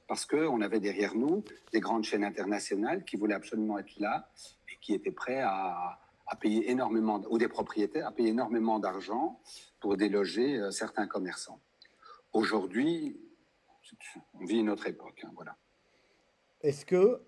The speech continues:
Speaker 2: il va y avoir, euh, euh, selon vous, une, une correction avec l'époque qu'on vit maintenant ? Est-ce que vous racontiez juste, juste avant ? Est-ce qu'il va y avoir une, une correction des, des loyers, euh, pour toutes ces surfaces commerciales dans les bonnes rues ?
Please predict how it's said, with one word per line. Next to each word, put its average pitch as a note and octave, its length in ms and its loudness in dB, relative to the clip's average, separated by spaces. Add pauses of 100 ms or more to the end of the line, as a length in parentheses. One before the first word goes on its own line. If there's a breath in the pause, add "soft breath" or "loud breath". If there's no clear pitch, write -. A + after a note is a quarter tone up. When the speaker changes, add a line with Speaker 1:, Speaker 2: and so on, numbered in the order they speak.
Speaker 2:
il C#3 120 -6
va D#3 100 8
y D#3 60 10
avoir, D3 320 8
euh, C#3 200 6 (280 loud breath)
euh, C#3 240 4
selon D3+ 340 2
vous, E3 220 -2
une, C3+ 440 2 (320 soft breath)
une D3 220 -4
correction E3+ 960 4
avec C3 240 0
l'époque C#3+ 300 0
qu'on C#3+ 180 -2
vit C3+ 140 -2
maintenant ? C#3+ 480 0
Est-ce C3+ 140 -2
que D3+ 80 -4
vous B2+ 80 -2
racontiez C3+ 420 -2
juste, C3+ 380 -12
juste B2 300 -12
avant ? E3+ 380 -4 (220 loud breath)
Est-ce - 140 -14
qu'il D3+ 80 -4
va D3+ 80 6
y - 20 6
avoir C#3+ 140 2
une, C#3+ 240 2
une C#3 200 -2
correction D3+ 600 0
des, C#3 320 8
des B2+ 160 0
loyers, C#3 400 6
euh, C#3+ 100 8
pour C#3+ 180 -6
toutes D3 160 -8
ces C#3 120 -4
surfaces C#3 320 -2
commerciales C3+ 460 0
dans C#3+ 100 2
les C3+ 100 6
bonnes C#3 220 6
rues ? A#2+ 180 0